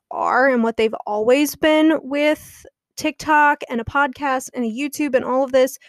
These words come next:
because I think a lot of people ask me, "Why did you start on TikTok? Why did you want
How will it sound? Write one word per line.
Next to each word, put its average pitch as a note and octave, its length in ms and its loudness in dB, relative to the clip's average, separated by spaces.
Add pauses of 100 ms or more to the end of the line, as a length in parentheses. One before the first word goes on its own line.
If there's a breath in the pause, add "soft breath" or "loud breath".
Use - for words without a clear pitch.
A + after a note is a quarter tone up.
(300 loud breath)
because C4+ 200 -2
I D#4 60 2
think F4 180 0
a E4 40 4
lot A#3 200 4
of - 60 -4
people C4 460 0 (140)
ask A3 480 -2
me, A3 400 -4 (540)
"Why A3 580 2
did G#3+ 160 -8
you A3+ 80 -10
start A3 240 -8
on A3 100 -8
TikTok? G#3 460 -12
Why G#3+ 340 -4
did G#3+ 180 -8
you A3 80 -10
want G#3+ 460 -6